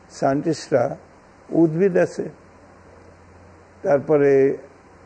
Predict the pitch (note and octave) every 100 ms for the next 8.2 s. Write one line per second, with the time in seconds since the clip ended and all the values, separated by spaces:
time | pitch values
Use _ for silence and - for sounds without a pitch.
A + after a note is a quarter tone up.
0 | - - - - - - - A#2+ D#3+ E3
1 | F3 - D3 C#3 B2 G#2+ F#2 F#2 - -
2 | - - - - - - - D3 C#3+ D3+
3 | D3 D#3 - D#3 D3 C#3 B2+ C#3 C#3 C#3
4 | B2+ C#3+ A#2+ B2+ A2+ - - - - -
5 | - - - B2+ B2 C3 B2+ B2+ B2 A#2+
6 | - - - - - - - - - -
7 | - - - - - - - C3+ B2 A#2+
8 | A#2 A2